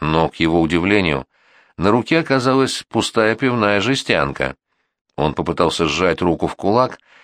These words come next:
и немного погнул банку, но снять ее все равно не удалось. С минуту он на нее смотрел —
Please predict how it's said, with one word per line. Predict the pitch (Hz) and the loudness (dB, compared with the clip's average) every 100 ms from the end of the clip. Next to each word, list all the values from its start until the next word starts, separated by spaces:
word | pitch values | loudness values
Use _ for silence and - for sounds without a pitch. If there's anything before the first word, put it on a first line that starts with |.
| _ | _
и | 104 | -4
немного | 123 139 143 123 | 0 2 2 2
погнул | - 117 113 127 120 | 0 0 2 2 2
банку, | 87 73 67 - 67 - _ | 2 2 0 -4 -6 -8 _
но | - 69 | -6 -4
снять | - 78 78 - | -2 0 0 0
ее | 92 95 | 0 0
все | - | 0
равно | 117 151 131 | 0 2 2
не | 78 | 2
удалось. | 73 71 73 69 - - _ _ _ _ - | 0 0 0 0 -2 -12 _ _ _ _ -12
С | - | -6
минуту | 78 82 90 82 87 | -2 0 0 0 0
он | 85 85 82 | 0 0 0
на | |
нее | 85 87 85 | 0 2 2
смотрел — | 78 - 87 92 117 123 | 0 0 0 0 -2 -2